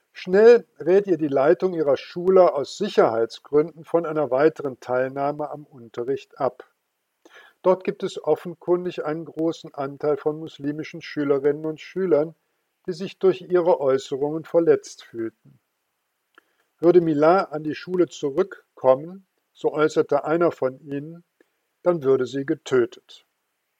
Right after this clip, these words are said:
Tatsächlich muss das Mädchen abtauchen, die gesamte Familie wird schließlich unter Polizeischutz gestellt.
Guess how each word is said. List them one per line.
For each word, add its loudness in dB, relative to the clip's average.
Tatsächlich 0
muss -8
das -2
Mädchen -4
abtauchen, -2
die -8
gesamte 2
Familie 0
wird -2
schließlich -6
unter 0
Polizeischutz -4
gestellt. -18